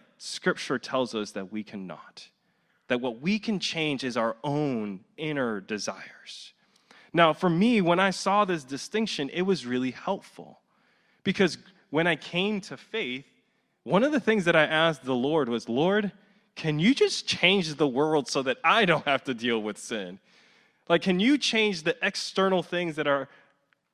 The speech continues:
outside of me so that me can live pretty well?" And the prayer request is actually, should be upside down. It should be the other way around, according to Scripture. Scripture is actually saying, "No, no, no,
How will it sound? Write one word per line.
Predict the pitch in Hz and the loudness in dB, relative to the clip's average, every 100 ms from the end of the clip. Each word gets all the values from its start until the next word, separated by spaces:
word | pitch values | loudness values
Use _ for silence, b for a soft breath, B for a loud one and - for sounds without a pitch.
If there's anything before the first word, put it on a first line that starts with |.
| _ | _
outside | 175 - - - 202 220 220 | -2 -2 -4 0 2 2 0
of | 190 147 | 0 0
me | 135 180 190 135 156 175 | 0 0 2 0 0 -2
so | - - 165 | -2 0 4
that | 165 135 | 2 0
me | 156 214 254 170 165 | -2 0 2 4 2
can | 170 151 147 | 0 -4 0
live | 175 180 165 - | 2 2 -2 -2
pretty | 175 185 | -2 2
well?" | 160 175 123 95 104 _ _ _ _ _ _ _ | 4 4 2 -2 -12 _ _ _ _ _ _ _
And | 160 170 160 151 | -6 -4 -4 -4
the | 160 | -4
prayer | - - 240 285 302 | -6 -2 4 4 6
request | 233 180 - 160 - | 4 4 2 0 0
is | 135 | -6
actually, | 156 165 - - 147 135 | -4 -4 -4 -4 -2 -2
should | - 123 | -2 -4
be | 123 131 - | -2 -4 -4
upside | 120 - 107 101 | -8 -4 -4 0
down. | 123 107 | -2 -2
It | |
should | - 120 | -6 -6
be | 151 | -6
the | 127 | -6
other | 120 | -6
way | 104 95 | -6 -6
around, | 92 117 98 85 - b - | -6 -6 -6 -12 -20 b -14
according | 107 113 101 92 | -8 -6 -6 -8
to | 98 | -14
Scripture. | - - - - _ b b b b | -16 -16 -18 -20 _ b b b b
Scripture | - 208 220 220 | 2 4 4 4
is | 175 147 | 2 2
actually | 170 - 143 | 0 0 -4
saying, | 160 139 120 B B - | -2 -2 -2 B B -2
"No, | 143 | 2
no, | 160 | 4
no, | 143 98 | 6 4